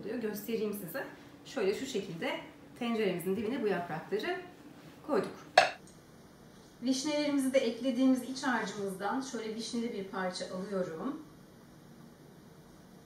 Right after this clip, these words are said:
Ve ince bir şekilde dizdikten sonra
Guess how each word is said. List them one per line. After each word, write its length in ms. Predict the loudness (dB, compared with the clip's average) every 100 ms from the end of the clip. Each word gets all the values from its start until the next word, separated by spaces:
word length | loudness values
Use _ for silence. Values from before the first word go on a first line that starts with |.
| -20 -20 -20 -20 -20 -20 -20 -20 -20 -20 -20 -20 -4 -4 -4 -14 -20 -12
Ve 460 | -6 -4 -4 -6 -8 -12 -18 -20 -20 -20 -20 -20 -20 -20 -20 -20 -20 -20 -20 -16 -6
ince 320 | -2 0 0
bir 40 |
şekilde 380 | -2 -6 -6 -6
dizdikten 560 | -6 -6 -6 -6 -6 -6
sonra 560 | -4 -2 -2 -2 -4